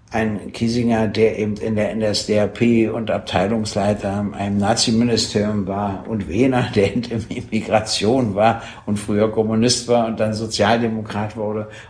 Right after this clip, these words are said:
und Willy Brandt, der antrat unter einem Decknamen, den er im Kampf gegen die Nazi-Diktatur bekommen hat und Strauß, der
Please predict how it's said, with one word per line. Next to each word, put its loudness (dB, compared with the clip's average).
und 0
Willy 4
Brandt, 0
der 2
antrat -2
unter -2
einem -2
Decknamen, 0
den 2
er 0
im 0
Kampf -4
gegen 2
die 2
Nazi-Diktatur 0
bekommen 0
hat -2
und 0
Strauß, 0
der 0